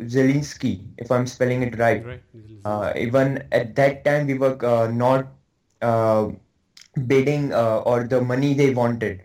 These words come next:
Speaker 2: Mm.
Speaker 1: It was, we always have a lot of difference, uh, in the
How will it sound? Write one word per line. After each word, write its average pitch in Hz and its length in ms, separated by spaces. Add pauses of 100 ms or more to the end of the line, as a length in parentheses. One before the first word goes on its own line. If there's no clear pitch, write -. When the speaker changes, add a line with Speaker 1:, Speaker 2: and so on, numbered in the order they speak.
(140)
Speaker 2:
Mm. 110 200 (560)
Speaker 1:
It 120 120
was, 139 220
we 143 420
always 165 380
have 156 260
a 135 80
lot 139 320
of 156 160
difference, 139 560 (380)
uh, 113 260
in 135 220
the 131 500